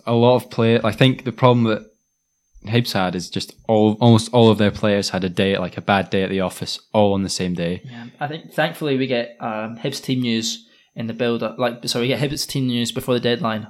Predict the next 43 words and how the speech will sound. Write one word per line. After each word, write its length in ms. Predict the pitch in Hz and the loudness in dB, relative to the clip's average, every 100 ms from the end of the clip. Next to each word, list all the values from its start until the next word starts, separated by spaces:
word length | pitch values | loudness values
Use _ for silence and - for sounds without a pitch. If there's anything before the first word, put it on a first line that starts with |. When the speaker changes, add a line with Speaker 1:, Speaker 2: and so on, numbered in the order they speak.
| _ | _
Speaker 2:
hopefully. 580 | 127 127 107 104 - _ _ _ _ _ | -4 -4 -4 -6 -8 _ _ _ _ _
Um, 580 | 120 113 113 110 110 - _ _ _ _ _ _ _ _ _ _ _ _ - | -8 -6 -8 -10 -12 -18 _ _ _ _ _ _ _ _ _ _ _ _ -8
so 460 | - - 117 113 | -6 -4 -2 -2
I 120 | 117 117 | -2 -4
guess 300 | 120 127 120 | -4 -4 -4
I'll 100 | 123 | -4
be 100 | 127 | -4
waiting 240 | 117 123 | -4 -4
till 120 | - 117 | -4 -4
then 180 | 117 117 | -4 -4
to 100 | 123 | -8
decide 320 | 117 120 117 | -6 -4 -6
my 80 | 113 | -6
transfer. 420 | 131 127 131 135 | -6 -6 -4 -2
At 100 | 120 | -2
the 80 | 120 | -2
moment, 300 | 127 135 139 | -2 -2 -4
it's 100 | 113 | -8
McGinn 280 | 143 135 135 | -6 -2 -2
is 120 | 135 | -2
out, 200 | 139 143 - - - | -2 -2 -6 -18 -12
but 60 | 131 | -6
if 80 | 131 | -4
I 40 | |
see 160 | 120 131 | -2 -2
McGinn 400 | 127 123 139 135 | -2 0 0 0
is 100 | 120 | -2
not 160 | 123 | -6
playing, 300 | - 131 131 | -4 -4 -2
I 60 | 120 | -4
think 200 | - 139 | -6 -6
I 80 | 131 | -4
might 160 | 127 | -4
move 200 | 120 120 | -4 -4
on 100 | 113 | -6
him. 280 | 113 110 110 _ _ _ _ _ | -8 -10 -14 _ _ _ _ _
That 120 | 131 | -4
remains 280 | 120 120 120 | -2 -6 -8
to 60 | - | -8
be 60 | |
seen. 400 | 113 117 101 98 _ _ - - _ _ _ - | -8 -8 -10 -16 _ _ -20 -20 _ _ _ -10
Next 400 | 139 170 175 - | -4 -4 -4 -6
up 260 | 160 156 | -6 -6